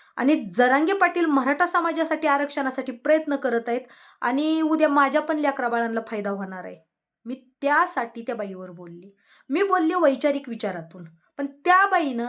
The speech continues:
त्याचा गैरफायदा घेतला. ती बाई मला दबवण्याचा प्रयत्न केला, माझा आवाज बंद करण्याचा प्रयत्न केला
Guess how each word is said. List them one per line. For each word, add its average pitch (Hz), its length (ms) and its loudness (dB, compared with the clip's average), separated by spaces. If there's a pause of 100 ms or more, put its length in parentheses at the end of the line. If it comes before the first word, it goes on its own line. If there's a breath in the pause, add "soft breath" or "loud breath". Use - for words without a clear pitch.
त्याचा 285 260 -4
गैरफायदा 320 680 0
घेतला. 269 260 -2
ती 277 180 -4
बाई 320 220 2
मला 302 200 0
दबवण्याचा 302 540 0
प्रयत्न 294 380 -6
केला, 269 240 -2
माझा 254 220 -2
आवाज 320 360 4
बंद 277 220 -2
करण्याचा 196 420 -8
प्रयत्न 180 360 -18
केला 175 260 -18